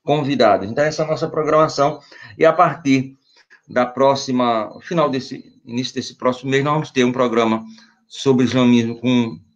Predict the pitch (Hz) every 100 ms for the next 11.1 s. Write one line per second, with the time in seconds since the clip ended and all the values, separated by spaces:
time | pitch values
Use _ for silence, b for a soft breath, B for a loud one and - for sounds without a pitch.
0 | _ _ _ 117 120 135 139 139 139 156
1 | 156 b b b - 123 143 131 131 131
2 | 139 127 139 127 123 120 117 - 139 135
3 | 113 127 139 139 B B - 113 127 117
4 | 127 131 127 _ - - 127 127 123 127
5 | 120 107 113 117 117 113 - 113 110 110
6 | 107 110 _ _ _ _ - 107 107 110
7 | 113 110 110 - B B - 113 127 127
8 | 113 104 110 127 101 117 110 101 107 113
9 | - B - 110 95 151 147 120 - 113
10 | 107 110 107 104 104 104 - 95 104 101